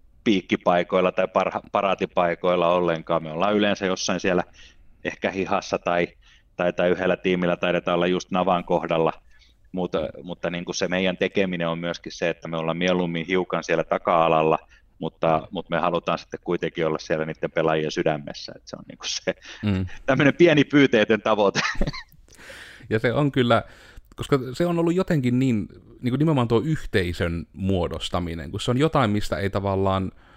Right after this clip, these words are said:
Speaker 2: niin kuin itekin, että tietysti kun yrittäjänäkin ihan puhutaan ihan vaan niin kuin yritysvinkkinä, että kannattaa luoda yhteisö niin kuin sosiaaliseen mediaan ja näin. Ja siinä niin kuin on, että siihenkään ei varmasti ole missään nimessä vaan sitä yhtä oikeaa tapaa tai tälleensä, mut onko sit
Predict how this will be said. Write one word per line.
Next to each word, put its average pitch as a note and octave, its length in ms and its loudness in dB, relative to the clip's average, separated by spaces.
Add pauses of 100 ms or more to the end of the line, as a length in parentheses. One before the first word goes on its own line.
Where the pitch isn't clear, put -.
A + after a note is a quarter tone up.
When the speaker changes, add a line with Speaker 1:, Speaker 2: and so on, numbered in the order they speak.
(140)
Speaker 2:
niin A2 160 -2
kuin G#2+ 140 0
itekin, G#2+ 320 0
että - 160 -10
tietysti G2+ 260 -2
kun A#2+ 140 0
yrittäjänäkin F2 640 -2
ihan F2 160 -6
puhutaan F#2 320 -6
ihan F#2 120 -4
vaan F#2 100 -2
niin F#2+ 60 -2
kuin G2 100 -4
yritysvinkkinä, F#2+ 1120 -4
että - 200 -10
kannattaa F2 420 -2
luoda F2 260 -4
yhteisö - 500 -4
niin D#2+ 100 -8
kuin F2+ 80 -6
sosiaaliseen F2 560 -4
mediaan F2 360 -4
ja E2+ 80 -6
näin. F2 360 -4 (360)
Ja G2+ 60 2
siinä A2+ 240 2
niin A2+ 120 2
kuin A#2+ 160 0
on, B2 120 2
että F#2+ 320 -4
siihenkään G2 360 0
ei G2 60 -4
varmasti G2 300 -2
ole F2+ 180 -2
missään F2+ 300 -4
nimessä E2+ 220 -4
vaan E2+ 160 0
sitä D#2+ 220 -6
yhtä - 260 -8
oikeaa E2 480 -4
tapaa F2 560 2 (200)
tai E2 180 0
tälleensä, E2+ 440 0
mut F#2 140 0
onko C3+ 180 -2
sit C3 140 -6